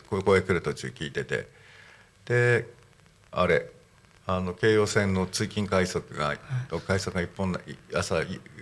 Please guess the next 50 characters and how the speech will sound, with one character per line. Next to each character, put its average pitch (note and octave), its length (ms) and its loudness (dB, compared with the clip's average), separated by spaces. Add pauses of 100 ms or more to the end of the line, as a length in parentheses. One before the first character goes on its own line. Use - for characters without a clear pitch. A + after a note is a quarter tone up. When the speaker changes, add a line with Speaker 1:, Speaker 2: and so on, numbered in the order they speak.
(240)
Speaker 1:
本 F2+ 120 -2
一 D#2+ 120 -6
本。 D2 180 -6 (640)
で C3 100 4
も G#2+ 120 4
ね、 G2+ 140 4
あ - 180 0
れ B2+ 100 4
ね、 A#2+ 320 2 (180)
そ - 340 2
ん A3 280 0
大 C#4 220 4
し - 40 0
て A#2+ 100 4
時 A2+ 160 0
間 A#3+ 200 2
変 A#2+ 160 4
わ F#3+ 120 6
ん C#4+ 100 -4
な D#4 100 6
い F3+ 80 2
ん G2+ 60 4
だ F#2 80 4
よ D#2+ 160 4
ね。 D#2+ 260 -2 (760)
Speaker 2:
え C#3+ 360 8
え。 B2+ 80 4 (160)
Speaker 1:
通 F#2+ 160 -6
勤 F#2 180 -2
快 F2 180 2
速 E2+ 220 -4
も D2 160 -2
あ C#2 60 -4
れ D2 80 -2
も。 C#2+ 240 -4 (220)
Speaker 2:
普 - 100 -12
通 C#3 220 4
の B2+ 100 6
も。 A#2+ 260 0
Speaker 1:
う G#2 100 0
ん。 E2 380 0 (720)
止 G#2+ 120 -4
ま B2+ 120 2
る E3 100 0
駅 D#3+ 140 -2
の F#2 80 0
数 E2 240 -4
だ D2+ 100 -4
か C#2 100 -4
ら、 C#2 180 -6